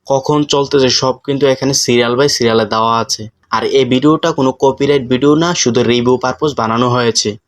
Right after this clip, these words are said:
তো চলুন আমরা এই অ্যাপটির নাম বলে দেই। এই অ্যাপটি হচ্ছে ক্রিকফাই টিভি। আর এই অ্যাপটিকে আপনি কিভাবে আপনার মোবাইলে আনবেন, সেই প্রসেসটাই আমি আজকে বলে দিব।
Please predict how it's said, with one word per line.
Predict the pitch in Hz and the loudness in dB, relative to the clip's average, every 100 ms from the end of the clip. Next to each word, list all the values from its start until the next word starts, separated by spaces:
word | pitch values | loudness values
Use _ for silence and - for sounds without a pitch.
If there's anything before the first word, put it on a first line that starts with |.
| - | -2
তো | 143 | 0
চলুন | 135 143 127 | 2 2 2
আমরা | 127 127 | 0 0
এই | 123 123 | 2 4
অ্যাপটির | 123 123 - 131 | 2 0 -2 0
নাম | 135 139 | 0 2
বলে | 117 120 | 0 2
দেই। | 110 104 - - | 0 -2 -4 -4
এই | 135 | -2
অ্যাপটি | 131 143 - 160 | 0 -2 0 0
হচ্ছে | 165 165 - | 2 -2 -4
ক্রিকফাই | - 180 180 - 131 | 0 0 0 -2 -2
টিভি। | 120 117 104 104 - | 0 0 -2 -6 -6
আর | 120 117 | -4 -2
এই | |
অ্যাপটিকে | - 139 - 156 165 | 0 0 0 -2 -2
আপনি | 147 160 - | -2 -4 -2
কিভাবে | 170 151 143 147 | -2 0 0 -2
আপনার | 139 139 | 0 2
মোবাইলে | 123 120 120 | 2 2 0
আনবেন, | 117 123 120 110 104 104 | 0 -2 0 0 0 0
সেই | - 127 | 0 0
প্রসেসটাই | 139 135 139 - 135 | 0 0 0 0 0
আমি | 127 | 2
আজকে | 123 - | 0 0
বলে | 120 113 117 | 0 2 2
দিব। | 110 101 | 0 -4